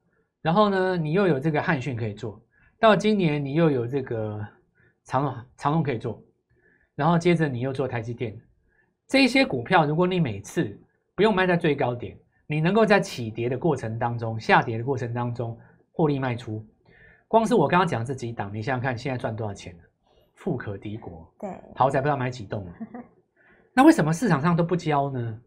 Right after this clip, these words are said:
Speaker 1: 当然你，人家要教你，你首先自己要做得到嘛。我常常跟各位讲，为什么月级别日落这么重要？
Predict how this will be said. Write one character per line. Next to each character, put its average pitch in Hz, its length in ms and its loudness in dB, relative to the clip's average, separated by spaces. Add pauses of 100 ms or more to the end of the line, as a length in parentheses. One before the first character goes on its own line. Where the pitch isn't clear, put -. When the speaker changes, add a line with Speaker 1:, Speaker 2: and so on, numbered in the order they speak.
(1000)
Speaker 1:
当 254 100 6
然 262 120 6
你， 208 80 2
人 160 260 4
家 226 80 6
要 214 80 6
教 208 160 4
你， 151 160 0
你 147 100 0
首 110 160 -4
先 143 200 -4
自 160 120 -6
己 117 120 -6
要 110 80 -4
做 117 120 -4
得 104 80 -6
到 98 220 -8
嘛。 85 80 -20 (640)
我 170 80 -2
常 208 140 8
常 240 60 6
跟 247 120 6
各 247 120 8
位 240 80 8
讲， 143 160 4
为 185 100 4
什 143 80 0
么 127 80 -2
月 170 160 6
级 123 160 -4
别 120 140 -2
日 120 180 -4
落 131 160 -2
这 113 100 -8
么 107 80 -6
重 104 220 -8
要？ 95 180 -10